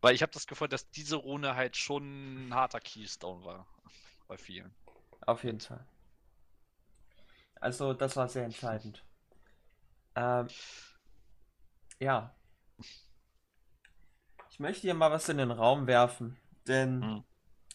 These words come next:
Speaker 2: wir haben ja darüber geredet, dass Revenius Hunter viel, sehr wichtig war. Lifesteal ist sehr stark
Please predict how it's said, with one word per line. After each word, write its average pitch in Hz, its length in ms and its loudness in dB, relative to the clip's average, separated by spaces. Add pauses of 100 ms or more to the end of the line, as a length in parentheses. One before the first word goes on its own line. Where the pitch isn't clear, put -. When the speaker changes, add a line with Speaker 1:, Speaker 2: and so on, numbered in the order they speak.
(1200)
Speaker 2:
wir 131 100 0
haben 170 80 4
ja 185 80 4
darüber 160 280 0
geredet, 127 440 -2
dass 131 160 -2
Revenius 120 480 2
Hunter 113 520 0 (200)
viel, 120 400 -6
sehr 117 180 -4
wichtig 147 400 -10
war. 127 320 -2 (280)
Lifesteal 147 520 2
ist 131 160 -4
sehr 160 200 -2
stark 143 520 0